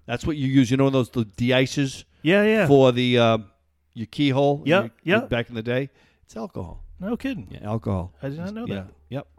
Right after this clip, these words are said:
Speaker 2: Huh.
Speaker 1: As a matter of
Speaker 2: Interesting.
Speaker 1: fact, if I'm, if you're doing tile work, yeah, this is what you do.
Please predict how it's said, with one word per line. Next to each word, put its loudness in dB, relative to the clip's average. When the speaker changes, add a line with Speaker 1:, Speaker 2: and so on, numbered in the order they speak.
Speaker 2:
Huh. -2
Speaker 1:
As -20
a -14
matter 2
of -4
Speaker 2:
Interesting. 0
Speaker 1:
fact, 2
if -8
I'm, 0
if 0
you're 6
doing 6
tile 6
work, 2
yeah, -4
this -14
is -10
what -10
you -12
do. -2